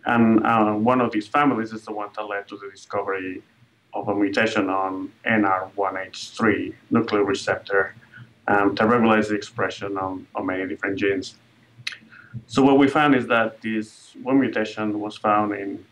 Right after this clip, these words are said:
in two families from our collection. And, uh, in contrast with the other mutations, this, uh, this mutation that we identify in this family is not causative. It doesn't cause disease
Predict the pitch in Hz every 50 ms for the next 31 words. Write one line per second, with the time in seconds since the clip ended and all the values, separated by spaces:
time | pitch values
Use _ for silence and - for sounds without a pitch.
0 | _ _ - 107 107 - - 135 127 - 110 101 98 98 98 98 98 95 - -
1 | - 101 101 95 95 98 - 107 107 107 101 - - - 104 95 95 - - -
2 | - 98 95 110 - _ _ _ - 117 113 107 107 104 104 98 98 98 98 98
3 | 98 - - _ _ _ _ _ _ - 123 113 107 107 107 - - - - 135
4 | 143 139 - 123 113 107 107 107 104 101 101 - - 101 98 98 - - - 101
5 | - 101 101 107 107 139 147 147 147 - 107 107 104 107 - - _ _ _ -
6 | - 117 113 107 110 110 - - - - - - _ _ - 107 101 95 95 95
7 | 95 95 - - - _ _ - - 117 107 104 - - _ - - 113 110 110
8 | 117 117 113 - 107 101 101 104 101 101 101 95 - - 104 98 98 98 101 101
9 | - 95 95 - - - 131 120 123 110 101 101 101 104 - - - 107 - -
10 | - - _ - 127 139 139 - - - - - 113 127 - - - - - -
11 | - - - 107 110 107 107 - 104 104 - - - - 107 104 104 - 101 98
12 | 101 95 92 92 - - - - -